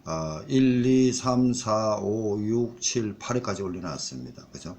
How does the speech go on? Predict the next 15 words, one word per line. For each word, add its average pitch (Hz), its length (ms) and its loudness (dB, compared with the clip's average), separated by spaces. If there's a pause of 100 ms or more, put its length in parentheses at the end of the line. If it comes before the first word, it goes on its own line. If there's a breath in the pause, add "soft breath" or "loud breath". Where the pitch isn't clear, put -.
올려놨죠. 78 680 -12 (640 loud breath)
아, 85 300 -4
삼회까지는 135 640 2
저번에 98 320 -4
했을 120 300 -4
거예요. 78 220 -10
이제 65 140 -12
사회를 127 440 0
해보겠습니다. 76 720 -8
사회를 113 420 -4
들어갑니다. 80 720 -8 (640 loud breath)
사회를 139 420 2
들어가면은 139 560 2
이렇게, 76 340 -8 (2500 soft breath)
음, 73 880 -12